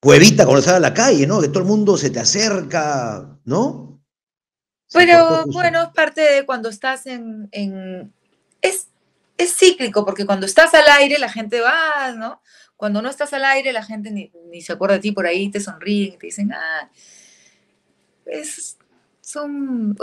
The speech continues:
Speaker 2: es bonito recibir el cariño de la gente, pero en verdad es bobería pensar que, ay, que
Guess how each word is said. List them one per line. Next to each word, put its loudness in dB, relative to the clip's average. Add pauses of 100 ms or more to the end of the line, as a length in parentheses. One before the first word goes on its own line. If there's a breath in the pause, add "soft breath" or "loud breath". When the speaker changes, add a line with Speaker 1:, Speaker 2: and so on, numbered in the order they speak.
(180)
Speaker 2:
es 0
bonito 4
recibir -2
el -2
cariño -2
de -2
la -2
gente, -4
pero -10
en -8
verdad 0 (580)
es 0
bobería 6
pensar -10
que, -8
ay, -4
que -16